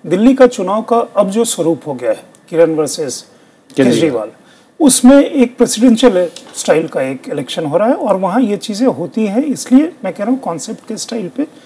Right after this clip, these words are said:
Speaker 1: अ, आधार पे ये अच्छी चीज़ है और voter के हिसाब से भी शायद अच्छी है।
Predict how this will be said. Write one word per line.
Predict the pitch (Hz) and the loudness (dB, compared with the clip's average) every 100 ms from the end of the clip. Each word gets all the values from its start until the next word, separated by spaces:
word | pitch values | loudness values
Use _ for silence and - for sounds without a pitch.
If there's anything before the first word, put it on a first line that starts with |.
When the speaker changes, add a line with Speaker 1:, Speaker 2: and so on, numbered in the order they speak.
| - _ - | -20 _ -10
Speaker 1:
अ, | - | -6
आधार | - 156 165 180 | -2 0 2 2
पे | - 269 | 2 4
ये | 240 | 4
अच्छी | 180 - 196 | 4 0 -8
चीज़ | 151 196 170 | -8 -8 -2
है | 285 | -2
और | 262 220 - - 247 | -2 -6 -10 -8 2
voter | 262 302 226 | 4 4 2
के | 220 175 147 - - | 0 0 -4 -16 -12
हिसाब | 147 151 123 | -6 -6 -6
से | 165 | -6
भी | 147 | -8
शायद | 131 151 123 | -8 -10 -10
अच्छी | 123 - | -12 -14
है। | 147 | -16